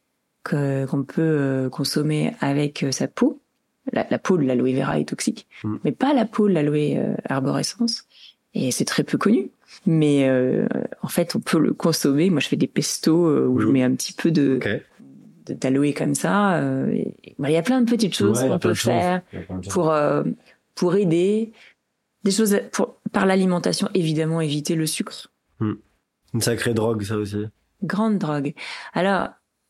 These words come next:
Speaker 1: le sucre, je, je voudrais en dire quelques mots. Parce que je mangeais pas beaucoup de sucre avant, donc, euh, dans mon cas, on peut pas incriminer le sucre. Mais sais-tu comment on repère des métastases dans un corps ? Quand on va faire un pet scan,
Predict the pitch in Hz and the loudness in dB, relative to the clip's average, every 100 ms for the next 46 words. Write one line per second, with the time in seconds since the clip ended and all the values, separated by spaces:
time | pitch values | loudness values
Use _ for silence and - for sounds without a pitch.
0 | _ 226 240 285 - - - 180 208 175 | _ -2 -2 -2 -6 -8 -4 -2 0 -2
1 | 170 170 165 160 151 170 165 - 170 160 | -2 -2 -2 -4 -2 -2 -2 -2 0 2
2 | 160 - 185 190 196 175 175 - - 185 | 0 0 0 2 0 0 -2 -2 -2 0
3 | 180 202 165 160 156 156 151 190 160 156 | 2 2 0 -2 0 0 0 0 -2 -2
4 | 175 160 - 170 170 160 147 147 - - | -2 -2 -2 -2 0 -2 -4 -8 -10 -14
5 | - - - 190 202 196 - _ _ - | -18 -14 -2 0 2 0 -6 _ _ -10
6 | 208 - 190 170 151 143 156 - 151 175 | -10 -6 -4 -4 -4 -4 -4 -2 -2 -2
7 | - - 143 147 143 135 - 139 143 - | -4 -4 -2 0 -2 -6 -6 -6 -6 -4
8 | 156 165 - - 208 _ _ _ - 196 | -4 -4 -4 -6 -10 _ _ _ -14 -8
9 | 202 - - _ _ _ _ _ _ _ | -8 -10 -20 _ _ _ _ _ _ _
10 | _ _ _ - 156 - 135 202 180 143 | _ _ _ -4 -2 0 0 2 2 2
11 | 143 135 - - 147 180 214 | 0 -2 -4 -4 0 2 2